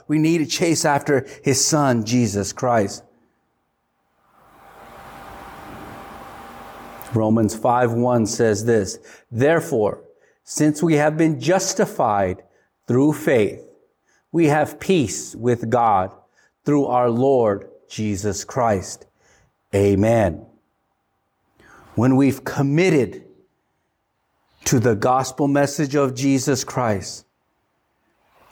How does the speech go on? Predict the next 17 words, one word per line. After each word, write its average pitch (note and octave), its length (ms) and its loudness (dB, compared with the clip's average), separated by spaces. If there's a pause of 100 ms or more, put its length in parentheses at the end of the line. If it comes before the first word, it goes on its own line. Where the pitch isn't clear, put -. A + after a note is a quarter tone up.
(440)
when B2 200 4
we've A#2+ 440 0
come G#3 420 0
to G#3 160 2
him, D#3 420 0 (600)
when C3 180 2
we've B2 300 0
taken G#3+ 460 0
on G3+ 240 2
his D#3 340 -2
yoke, A#2 360 0 (360)
and B2 220 2
we B2+ 160 4
are A2+ 180 2
learning G#3 640 2
from F#3+ 360 0
him, B2 340 0